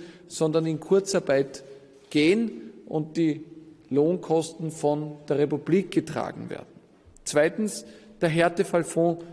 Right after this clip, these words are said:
für E P Us. Wir haben versprochen, hier all jenen schnell zu helfen, die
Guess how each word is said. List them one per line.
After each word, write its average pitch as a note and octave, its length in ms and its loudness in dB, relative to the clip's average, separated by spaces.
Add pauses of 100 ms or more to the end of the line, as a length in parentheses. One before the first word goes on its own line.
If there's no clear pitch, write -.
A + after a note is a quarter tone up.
(120)
für D#3+ 200 4
E D3 100 6
P D#3 240 4
Us. C#3+ 400 2
Wir D3+ 140 2
haben E3+ 220 0
versprochen, F3+ 600 -2 (320)
hier E3+ 220 2
all D#3+ 180 2
jenen E3 420 0 (420)
schnell E3+ 400 0
zu G3 180 -2
helfen, E3 520 -2
die D#3+ 320 0